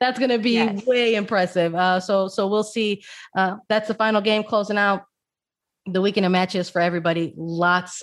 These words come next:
Speaker 1: of soccer action happening. Uh, let's take a look at these standings before we sort of dip out and roll out from this episode. We've got Portland Thorns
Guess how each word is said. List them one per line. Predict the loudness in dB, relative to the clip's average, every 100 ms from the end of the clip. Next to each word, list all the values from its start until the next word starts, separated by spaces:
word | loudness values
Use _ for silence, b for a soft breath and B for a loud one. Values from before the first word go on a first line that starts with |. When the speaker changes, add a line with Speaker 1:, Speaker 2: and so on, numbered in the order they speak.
| -4
Speaker 1:
of | -2 -2
soccer | -2 0 0 2 0 0
action | 0 0 0 0
happening. | 0 0 0 0 -2 B B B -2
Uh, | 0
let's | 0
take | 0 0
a |
look | 0 0
at | -2
these | -2 -2 -4 B B B
standings | -10 -4 0 2 0 0
before | -2 0 0
we | 0 0 0 -4
sort | -4 -2 0
of | 0 -4 -14 -6
dip | -4 0
out | 2 2 2
and | 0 0
roll | 2 2
out | 0 0
from | 0
this | 0 -2
episode. | -2 -2 0 0 0
We've | 0
got | 0 -2 0
Portland | -2 0 -2 0
Thorns | 2 2 0